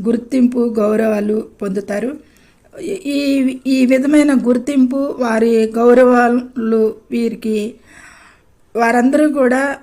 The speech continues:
మేము గుర్తిస్తారు కాబట్టి మీ అంకిత భావంకి, కృషికి, శ్రమకి ఎక్కువగా, ఆ, ఉంటుంది కాబట్టి ఇవన్నీ మీ అభివృద్ధికి ఎంకరేజ్‌మెంట్‌గా ఉంటాయి.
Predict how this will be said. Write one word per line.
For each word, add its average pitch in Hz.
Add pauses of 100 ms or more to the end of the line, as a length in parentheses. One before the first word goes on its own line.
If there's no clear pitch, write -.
(120)
మేము 240
గుర్తిస్తారు 247
కాబట్టి 240 (340)
మీ 269
అంకిత 269
భావంకి, 240
కృషికి, 254
శ్రమకి 233
ఎక్కువగా, 247 (640)
ఆ, 226 (460)
ఉంటుంది 247
కాబట్టి 226 (300)
ఇవన్నీ 285
మీ 302
అభివృద్ధికి 254
ఎంకరేజ్‌మెంట్‌గా 247
ఉంటాయి. 202